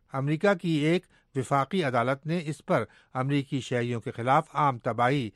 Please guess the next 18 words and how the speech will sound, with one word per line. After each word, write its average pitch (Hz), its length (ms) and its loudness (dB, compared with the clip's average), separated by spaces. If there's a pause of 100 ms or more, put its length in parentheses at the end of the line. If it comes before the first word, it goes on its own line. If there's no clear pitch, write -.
(260)
پھیلانے 123 400 0
والے 117 280 0
ہتھیاروں 120 380 -2
کے 110 140 -8
استعمال، 127 520 -2 (400)
امریکی 139 600 -2
املاک 123 360 2
کو 120 100 -6
تباہ 107 260 -2
کرنے 107 300 -8
کی 98 120 -12
سازش 117 480 -2 (280)
اور 127 200 0
دیگر 131 500 0 (320)
جرائم 131 480 2
کی 117 140 -8
بنا 110 280 -2
پر 165 200 -2